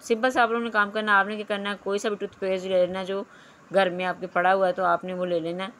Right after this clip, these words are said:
कोई सा भी हो। तो इसको हल्का सा आपने धागे के ऊपर जो है वो लगा लेना है टूथपेस्ट को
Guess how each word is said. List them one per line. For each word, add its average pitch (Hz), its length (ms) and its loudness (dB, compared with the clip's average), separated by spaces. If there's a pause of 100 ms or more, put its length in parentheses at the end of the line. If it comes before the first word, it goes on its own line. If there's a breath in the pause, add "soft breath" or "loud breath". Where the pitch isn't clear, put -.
(120)
कोई 185 160 2
सा 214 140 2
भी 202 160 -2
हो। 92 240 -2 (960)
तो 202 60 -2
इसको 208 200 -6
हल्का 220 300 4
सा 220 180 4
आपने 202 200 0
धागे 185 240 2
के 185 100 -6
ऊपर 190 200 0
जो 180 180 -2
है 185 80 2
वो 175 100 -2
लगा 170 340 2
लेना 208 240 0
है 208 100 -4
टूथपेस्ट 190 460 -4
को 214 100 -4